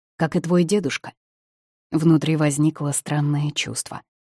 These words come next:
Я не знала, как реагировать. То ли смеяться, то ли плакать. Этот человек предпочтет прикрываться высокомерием и равнодушием, и даже если задето его раздутое эго,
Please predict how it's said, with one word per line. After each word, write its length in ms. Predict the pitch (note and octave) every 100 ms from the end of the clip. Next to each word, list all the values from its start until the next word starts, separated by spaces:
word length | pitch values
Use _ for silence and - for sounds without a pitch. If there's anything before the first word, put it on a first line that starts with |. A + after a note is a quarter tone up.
| -
Я 160 | D#3
не 100 | D#3+
знала, 300 | E3 F#3+ F#3+
как 220 | E3 D#3+ D#3
реагировать. 680 | D3+ D#3+ E3 C#3+ - - - _ _ -
То 80 |
ли 120 | F3 C#3
смеяться, 680 | - C3+ B2 C3+ F3 - D#3+
то 140 | -
ли 120 | C#3
плакать. 520 | A#2+ A#2+ E3 - - _ _ _ _ _ _
Этот 400 | F3+ F#3+ F3+ -
человек 600 | - F#3 F3 F#3 A3+ -
предпочтет 720 | - C#3+ - C#3+ C#3+ - F3+ -
прикрываться 720 | C#3+ - D3 E3 F3+ - C#3+
высокомерием 880 | D3 - - C#3+ D3+ E3 E3 E3 E3
и 20 |
равнодушием, 800 | D#3+ D#3+ E3 G#3+ - - B2+ C3+ _ _ -
и 80 |
даже 260 | G#3 A3+ G#3+
если 360 | G3 G#3 D3+ D3+
задето 440 | C#3+ C#3 D#3 D#3
его 240 | C#3 D3
раздутое 680 | D#3 C#3 D3 D#3+ E3 C3+ B2 -
эго, 360 | G3+ G3+ C#3+